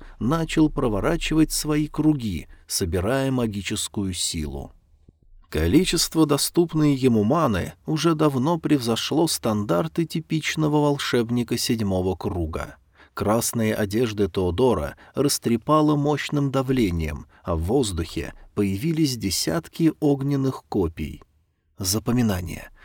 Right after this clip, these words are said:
Открыть четыре слота. Четыре пылающих копья. Количество копий, которые можно было создать одним заклинанием, равнялось семи, а потому с добавлением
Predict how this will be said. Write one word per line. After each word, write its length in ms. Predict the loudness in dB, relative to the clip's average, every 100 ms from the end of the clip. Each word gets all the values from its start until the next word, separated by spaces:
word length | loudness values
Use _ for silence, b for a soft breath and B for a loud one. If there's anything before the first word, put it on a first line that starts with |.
| B
Открыть 540 | -6 -4 0 2 0 0
четыре 400 | 0 6 6 6
слота. 580 | 4 4 2 0 -8 -10 b b b
Четыре 600 | -2 2 4 4 4 0 2
пылающих 720 | 6 6 4 2 2 2 2
копья. 560 | -2 -2 -2 0 -2 -8 -20 _ _ _ _ _
Количество 640 | -4 0 0 0 -4 -2 -2
копий, 540 | 4 4 4 -6 -8 B B
которые 440 | 0 2 4 6
можно 380 | 6 2 2 -2
было 240 | 0 0
создать 600 | 2 0 -2 0 0 0 -2
одним 440 | -4 -2 0 0
заклинанием, 840 | 0 -2 -2 -2 0 0 -2 -6 -12 B B
равнялось 720 | 0 0 0 0 2 2 -2 _
семи, 680 | -8 -4 0 0 0 -4 -10 b b b
а 120 | -2
потому 400 | -2 -2 0 0
с 80 | 0
добавлением 800 | 0 0 0 0 2 2 0